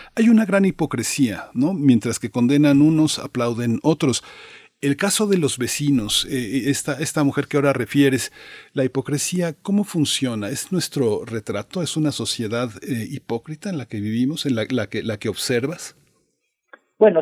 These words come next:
Speaker 2: sí hay algo de hipocresía, ¿no? O sea, bien, bien señalas, ¿no? O sea, yo decía maldad. Eh, no se puede explicar esta compleja sociedad en la que vivimos con una sola palabra. Hay maldad,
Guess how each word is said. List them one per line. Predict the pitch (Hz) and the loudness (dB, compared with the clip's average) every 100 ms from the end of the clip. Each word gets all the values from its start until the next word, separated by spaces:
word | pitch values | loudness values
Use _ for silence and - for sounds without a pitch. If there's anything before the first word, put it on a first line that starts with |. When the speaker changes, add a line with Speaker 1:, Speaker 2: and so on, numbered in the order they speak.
| - | 4
Speaker 2:
sí | 226 | 6
hay | 220 | 8
algo | 220 214 | 6 4
de | 196 | 2
hipocresía, | - 143 127 117 156 156 196 | 0 -2 -4 -8 -4 -2 -4
¿no? | 135 180 | -6 -8
O | 262 135 - | -8 -8 -4
sea, | 135 - - | -4 -4 -10
bien, | 131 151 151 - | -2 -2 -2 -8
bien | 120 139 143 131 120 | -2 -2 -2 -6 -2
señalas, | 147 135 127 127 110 | 0 2 2 2 0
¿no? | 156 | 0
O | 127 | 0
sea, | 127 139 131 _ _ _ _ _ | 2 2 2 _ _ _ _ _
yo | 127 147 | 6 6
decía | 143 151 | 6 2
maldad. | 143 131 143 143 - _ _ _ _ _ _ _ _ - | 2 2 4 4 0 _ _ _ _ _ _ _ _ -8
Eh, | 131 135 135 151 | -4 -4 -6 -2
no | 170 | -2
se | 175 | 0
puede | 214 190 | 6 6
explicar | - 131 120 127 | 4 -4 4 4
esta | 127 - 135 | 4 -2 -2
compleja | 123 123 117 131 | -2 -2 -2 -2
sociedad | 120 107 113 120 123 | -4 2 4 4 2
en | 120 | 0
la | |
que | 117 110 - - - | -4 -8 -10 -20 -16
vivimos | 120 120 143 156 | -6 -4 -2 -2
con | 120 117 | 0 2
una | 117 113 | 2 2
sola | 110 107 | 2 4
palabra. | 117 127 117 113 | 4 4 2 0
Hay | 123 | -2
maldad, | 135 135 127 131 | 2 2 6 4